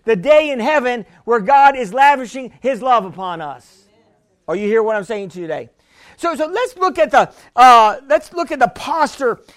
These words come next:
uh, uh, uh, of praise for a second. In First Timothy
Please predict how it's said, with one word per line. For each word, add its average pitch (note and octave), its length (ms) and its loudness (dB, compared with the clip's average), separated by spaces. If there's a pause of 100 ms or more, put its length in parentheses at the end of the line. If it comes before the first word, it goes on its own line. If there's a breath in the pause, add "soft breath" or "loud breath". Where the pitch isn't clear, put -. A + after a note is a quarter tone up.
(180 soft breath)
uh, - 20 4
uh, A#3+ 520 4 (140)
uh, B3 60 4
of F3 220 -2
praise C#4 680 2
for G#3 200 -6
a E3+ 60 -6
second. F3+ 420 -8 (280 soft breath)
In B3 140 -2
First D#4+ 320 -6
Timothy C#4+ 540 -8